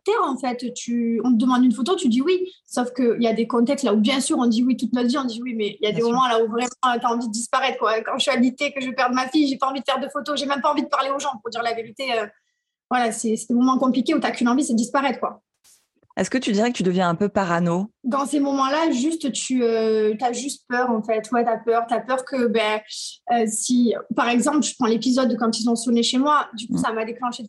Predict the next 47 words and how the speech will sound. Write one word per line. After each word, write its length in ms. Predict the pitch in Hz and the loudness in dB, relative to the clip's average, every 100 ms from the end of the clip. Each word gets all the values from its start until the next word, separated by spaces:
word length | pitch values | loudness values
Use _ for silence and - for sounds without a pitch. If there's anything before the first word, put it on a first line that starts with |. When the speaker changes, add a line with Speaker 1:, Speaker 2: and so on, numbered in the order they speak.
| - | -8
Speaker 1:
contractions 480 | 240 247 233 277 247 | -6 -4 -4 -2 -2
parce 160 | 233 | -2
que 80 | 240 | -4
j'étais 180 | 226 226 | -6 -6
contrariée. 540 | 240 233 247 262 277 277 - - | -4 -2 -2 0 0 -2 -8 0
Le 100 | 247 | 2
lendemain, 380 | 247 240 247 262 | 4 4 4 4
j'ai 100 | 247 | 2
fini 240 | - 240 | 2 2
à 40 | 240 | 2
l'hôpital 360 | 240 - 262 | 0 0 0
parce 140 | 254 - | 0 -2
que 100 | 240 | -2
j'ai 120 | 254 | 0
reperdu 480 | 247 247 240 220 269 - | 0 0 0 0 0 2
une 140 | 240 | 0
tonne 220 | 240 240 | 2 2
de 100 | 240 | 0
sang 220 | 247 277 269 | 0 0 0
d'un 180 | 240 | 0
coup. 240 | 233 302 294 - - - | 0 -4 -4 -10 -20 -4
Et, 180 | 254 247 | 0 2
euh, 200 | 240 233 - | 2 0 -2
et 120 | 247 | -4
voilà, 240 | 240 277 277 | -2 0 2
Speaker 2:
Ouais. 140 | 175 | 2
Speaker 1:
en 40 | 151 | 0
fait, 200 | - 285 240 240 | -4 -6 -8 -8
tu, 80 | - - _ 254 240 | -12 -16 _ -8 -6
tu 100 | 262 | -4
deviens 300 | 240 240 254 | -4 -2 0
parano 380 | 285 269 277 262 | 0 0 0 -2
parce 120 | 254 | -4
que 80 | - | -6
tu 120 | - | -6
te 80 | 277 | 0
dis, « 160 | 233 294 | 0 2
Et 160 | 269 269 | 0 -2
s'il 220 | - 302 | 0 2
y 60 | 277 | 2
a 80 | |
pire 240 | 240 330 330 | 0 -2 0
qui 60 | |
arrive ? 320 | 294 294 330 247 | 0 2 2 0
Et 60 | |
si, 300 | 233 285 285 | -2 2 2
euh, » 120 | 262 | 2